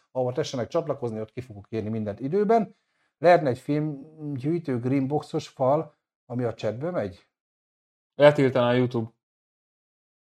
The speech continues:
Speaker 1: Ja, nem nagyon lehet itt ilyeneket, ha már, tehát csináljuk a Cinemaratont, ott például jogi genyók vannak a trailerek miatt is, tehát azonnal, hogyha már képkocka van, és élőben pedig nem tudhatjuk, hogy mikor basz ki, mondjuk.
Speaker 2: É-, Erik, én nagyon szeretem.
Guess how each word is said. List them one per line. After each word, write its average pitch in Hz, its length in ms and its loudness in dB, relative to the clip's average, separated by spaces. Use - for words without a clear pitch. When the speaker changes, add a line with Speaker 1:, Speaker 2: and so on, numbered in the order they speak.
Speaker 1:
Ja, 151 220 8
nem 147 120 4
nagyon 117 220 0
lehet 110 220 2
itt - 140 -12
ilyeneket, 110 380 -4
ha 127 80 -4
már, 120 260 0
tehát 120 240 -6
csináljuk 123 320 2
a 120 40 -2
Cinemaratont, 147 640 -2
ott 127 120 -4
például 131 440 -2
jogi 110 420 -4
genyók 107 340 -6
vannak 110 260 -8
a - 40 -8
trailerek 98 460 -10
miatt 95 260 -14
is, 95 100 -16
tehát 98 180 -12
azonnal, 98 340 -8
hogyha 98 160 -10
már 95 280 -10
képkocka 101 480 -6
van, 101 120 -4
és 95 220 -8
élőben 107 500 -8
pedig 107 180 -8
nem 107 100 -8
tudhatjuk, 98 340 -12
hogy 98 100 -6
mikor 95 260 -10
basz 92 300 -10
ki, 92 120 -16
mondjuk. 87 460 -12
Speaker 2:
É-, 156 160 0
Erik, 156 240 4
én 165 100 4
nagyon 156 240 4
szeretem. 120 560 -2